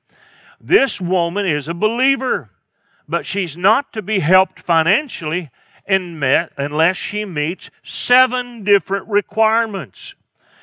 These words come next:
And these seven things that are stated here have to do with her relations with people. And so, yes, she's saved.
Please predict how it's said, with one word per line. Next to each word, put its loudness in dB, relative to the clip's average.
And 2
these 0
seven 2
things 0
that 0
are 0
stated 0
here 0
have 2
to -8
do -4
with -2
her 2
relations 0
with -6
people. 0
And 0
so, 4
yes, 2
she's -2
saved. 2